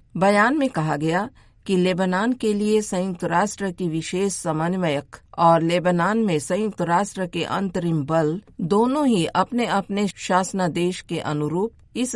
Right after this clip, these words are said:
समझौते के कार्यान्वयन का समर्थन करने के लिए तैयार हैं। लेबनान में हाल के युद्ध से विस्थापित हुए लोग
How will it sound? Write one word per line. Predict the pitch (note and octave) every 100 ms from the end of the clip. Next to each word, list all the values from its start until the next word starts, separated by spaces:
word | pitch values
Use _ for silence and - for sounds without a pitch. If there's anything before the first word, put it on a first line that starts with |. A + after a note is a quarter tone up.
| A3
समझौते | G3 F#3 F3+ G#3 G#3+ G#3
के | G3+ F#3
कार्यान्वयन | - E3+ E3+ D#3+ E3 D#3+ D#3 E3 E3 F#3 A3 A3+ - -
का | D3+
समर्थन | D3+ D3+ D#3 E3 - F3
करने | C#3+ D#3+ F#3 F3+
के | - C#3+
लिए | D3 F3+
तैयार | F3 D3+ C#3 C3+ C3+
हैं। | D3 C#3+ C3+ - - _ _
लेबनान | G3 A#3 A3 A3+ B3+ C#4
में | C4+
हाल | G3+ G#3 A3
के | G3+
युद्ध | F3+ F3 A3
से | - F#3+
विस्थापित | E3 E3 F#3 F3+ F3+ F#3 E3+
हुए | D#3+ E3
लोग | C#3 E3 A3